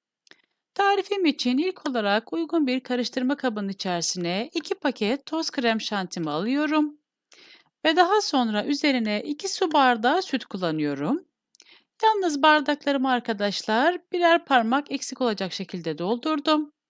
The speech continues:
Daha sonra krem şantiyi ve sütümü katılaşıp koyulaşıncaya kadar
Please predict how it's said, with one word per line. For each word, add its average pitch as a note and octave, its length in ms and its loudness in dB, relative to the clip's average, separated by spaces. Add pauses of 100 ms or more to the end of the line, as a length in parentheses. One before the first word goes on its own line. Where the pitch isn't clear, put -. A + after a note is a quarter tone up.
(1200)
Daha A4 240 8
sonra A3+ 640 2
krem G4+ 320 -4
şantiyi B3+ 720 2
ve G#3+ 140 -2
sütümü G#3+ 760 -2 (480)
katılaşıp D#4+ 760 0
koyulaşıncaya C#4+ 800 0
kadar F#3 380 0